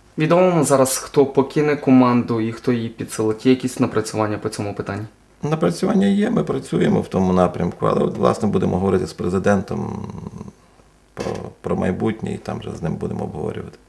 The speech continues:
Speaker 1: Конкретні прізвища?
Speaker 2: Поки називати не буду.
Speaker 1: Зрозуміло. Ви продовжуєте тренування на цей час,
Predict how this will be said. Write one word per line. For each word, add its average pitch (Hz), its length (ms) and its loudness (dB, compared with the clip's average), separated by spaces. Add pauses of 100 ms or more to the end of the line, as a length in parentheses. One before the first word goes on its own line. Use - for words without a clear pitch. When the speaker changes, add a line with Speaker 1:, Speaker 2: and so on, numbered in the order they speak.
(120)
Speaker 1:
Конкретні 135 440 2
прізвища? 135 480 0 (920)
Speaker 2:
Поки 90 220 -4
називати 78 420 -6
не - 100 -14
буду. - 140 -16 (960)
Speaker 1:
Зрозуміло. 120 480 2
Ви 143 160 4
продовжуєте 139 640 4
тренування 143 520 4
на 135 100 6
цей 131 180 0
час, - 440 0